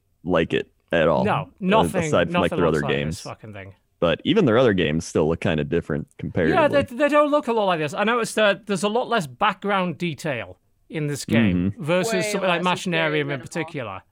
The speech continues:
Speaker 2: Yeah.
Speaker 1: Mm-hmm.
Speaker 2: It's far more focused on the characters in the foreground. And that's something that Jen pointed out when she tried to play it. It's like, it's like, it's characters in a white background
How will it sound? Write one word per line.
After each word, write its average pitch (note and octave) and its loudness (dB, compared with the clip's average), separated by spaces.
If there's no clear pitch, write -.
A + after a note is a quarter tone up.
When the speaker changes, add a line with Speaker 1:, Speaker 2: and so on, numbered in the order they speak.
Speaker 2:
Yeah. C3 -4
Speaker 1:
Mm-hmm. F#2 2
Speaker 2:
It's - -6
far A#3 2
more G#3+ 2
focused F#3+ -4
on D#3+ -2
the D3 -6
characters D#3+ -2
in C#3+ -6
the C3 -8
foreground. E3+ -2
And F#3+ -4
that's G#3 -4
something A#3 0
that G3+ 0
Jen F3+ -2
pointed E3 -2
out C#3 0
when C3+ -2
she C3+ -8
tried D3+ 0
to C#3 -8
play E3+ 0
it. - -2
It's C3+ -6
like, D3 -4
it's F#3 -4
like, G3+ -4
it's - -12
characters G#3 0
in F3 -2
a F#3+ -2
white F#3 2
background C3+ -4